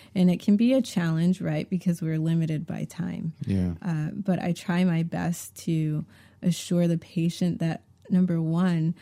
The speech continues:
Speaker 1: I want to do the best job I can for them. I do not have all of the answers, but I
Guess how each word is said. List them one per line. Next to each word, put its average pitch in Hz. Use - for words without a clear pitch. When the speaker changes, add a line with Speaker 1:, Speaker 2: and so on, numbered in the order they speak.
Speaker 1:
I 175
want 185
to -
do 170
the 156
best 165
job 165
I 160
can 165
for 185
them. 185
I 180
do 160
not 160
have 156
all 151
of 151
the -
answers, 165
but 160
I 151